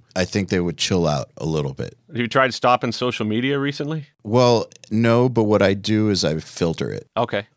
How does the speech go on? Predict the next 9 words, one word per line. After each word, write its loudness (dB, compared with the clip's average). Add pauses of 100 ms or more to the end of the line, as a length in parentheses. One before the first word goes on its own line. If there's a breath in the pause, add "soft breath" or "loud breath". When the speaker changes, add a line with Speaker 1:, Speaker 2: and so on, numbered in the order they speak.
Speaker 1:
I 0
have 0
a 0
Facebook -2
filter, -2 (140)
and -4
then -4 (120)
I -4 (260)
actively -4